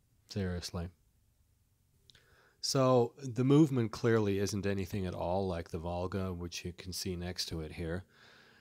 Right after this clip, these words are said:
You can check out my video of that one if you follow the link in the description below. As far as looks go, I guess which one of the two you like better is really down to personal taste. The Guzok looks a bit less angular and more modern,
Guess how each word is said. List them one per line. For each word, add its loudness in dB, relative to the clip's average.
You -2
can -10
check 0
out 2
my 0
video 0
of -6
that 2
one -2
if -4
you -2
follow -2
the -8
link -4
in -8
the -6
description -8
below. -4
As -2
far 6
as 2
looks 2
go, 2
I -6
guess -2
which -4
one 0
of -2
the -2
two -2
you 0
like -2
better -2
is -6
really -4
down -6
to -8
personal -6
taste. -6
The -2
Guzok 0
looks -4
a -8
bit -4
less -4
angular 0
and -2
more -4
modern, -2